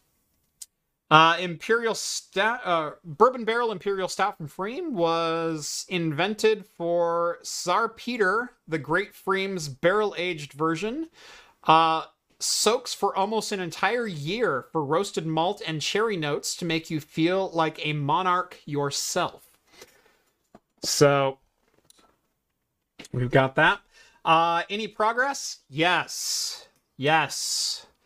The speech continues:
I apologize. Um, I, I don't have any excuses at this point other than I just haven't sent out invoices. I, I have the boxes for all of the water bottles to ship out right behind me.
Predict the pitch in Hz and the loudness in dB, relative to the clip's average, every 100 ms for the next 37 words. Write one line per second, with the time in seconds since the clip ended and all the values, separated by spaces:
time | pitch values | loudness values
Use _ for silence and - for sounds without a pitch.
0 | _ _ _ _ 120 - 180 190 175 156 | _ _ _ _ -8 6 6 6 0 -2
1 | 147 131 110 113 - - _ - 139 143 | -4 -4 -10 -10 -10 -12 _ -8 -2 2
2 | 139 135 135 120 110 _ - 165 170 - | 2 0 -2 -8 -16 _ -4 0 0 4
3 | 214 233 208 226 196 165 - 175 156 147 | 4 4 0 -2 -2 -6 -6 -6 -6 -8
4 | 123 117 131 - 143 135 131 139 135 135 | -12 -10 -12 -6 -4 -2 -2 -2 0 0
5 | 139 151 147 131 147 135 127 127 120 117 | -2 0 0 -2 -6 -4 -4 -4 -6 -6
6 | 101 135 151 180 202 202 254 254 220 160 | -6 -2 4 4 4 4 2 0 -6 0
7 | 180 - - 160 143 - 170 151 151 160 | 0 0 -10 -10 -12 -8 -6 -4 -2 -2
8 | 170 143 135 151 151 147 151 151 147 139 | -2 -8 -6 -6 -2 -2 -2 -2 -2 -2
9 | 127 156 - 151 151 139 139 139 135 139 | -4 -6 -4 -4 -2 -2 -4 -8 -8 -6
10 | 139 139 | -6 -6